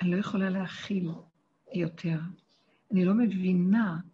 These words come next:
אין לי כוח להבין ולחטט ולחפש למה, כדי לסבר את הדעת שלי ואת ההבנה שלי ולהירגע. אין לי הבנה, אין לי השגה. הפגשת אותי במהלך הזה,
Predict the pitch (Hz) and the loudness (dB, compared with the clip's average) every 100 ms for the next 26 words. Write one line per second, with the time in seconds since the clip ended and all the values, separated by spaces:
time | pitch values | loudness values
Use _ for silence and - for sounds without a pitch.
0 | _ - - - - - 208 220 247 240 | _ -20 -20 -20 -20 0 4 4 4 4
1 | 247 269 - - 220 220 226 190 165 202 | 2 0 -8 -4 -4 -2 -2 -2 0 2
2 | 220 190 180 - 196 - 208 - 175 - | 2 2 -2 -4 -6 -2 -2 0 -4 -4
3 | - - 202 - - - - - 185 185 | -8 -2 -2 -2 -12 -20 -20 -4 2 4
4 | 214 170 160 196 156 170 165 - 156 190 | 4 2 0 0 2 2 0 -2 0 2
5 | 202 214 190 147 185 190 220 - 175 175 | 0 0 -2 -2 0 0 -2 -2 0 0
6 | 170 165 - - - _ 233 175 165 165 | -2 -6 -18 -20 -20 _ -4 0 0 0
7 | 170 156 165 196 - 190 165 160 160 156 | -4 0 0 0 0 -2 0 0 0 0
8 | 147 139 170 160 156 _ _ _ _ _ | -2 -4 -2 -2 -4 _ _ _ _ _
9 | 240 233 233 185 147 165 156 165 165 - | 0 2 2 2 0 0 2 2 2 -4
10 | _ _ _ _ _ _ _ 220 220 220 | _ _ _ _ _ _ _ 2 4 2
11 | 196 165 - - 160 180 185 - _ _ | 0 -2 -6 -8 -6 -4 -4 -6 _ _
12 | _ _ - 190 185 262 - 247 180 - | _ _ -10 -4 -2 -2 -2 -2 -2 -2
13 | 185 165 156 165 190 247 302 262 339 | 0 0 0 0 -2 -4 -6 -4 -4